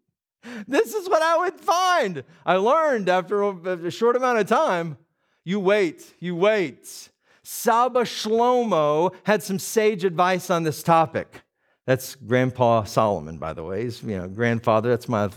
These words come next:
name. Proverbs eighteen, verse seventeen says this. Listen to the wisdom of this.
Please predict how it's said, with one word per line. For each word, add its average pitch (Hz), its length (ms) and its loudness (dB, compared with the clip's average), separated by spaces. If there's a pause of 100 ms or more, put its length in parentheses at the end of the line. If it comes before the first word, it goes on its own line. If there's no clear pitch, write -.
(180)
name. 101 420 -4 (800)
Proverbs 202 640 2
eighteen, 226 680 0
verse 196 260 0
seventeen 202 600 0
says 170 400 0
this. 156 420 0 (720)
Listen 190 460 0
to 151 60 -4
the 127 140 -4
wisdom 131 360 -4
of 107 100 -8
this. 107 260 -8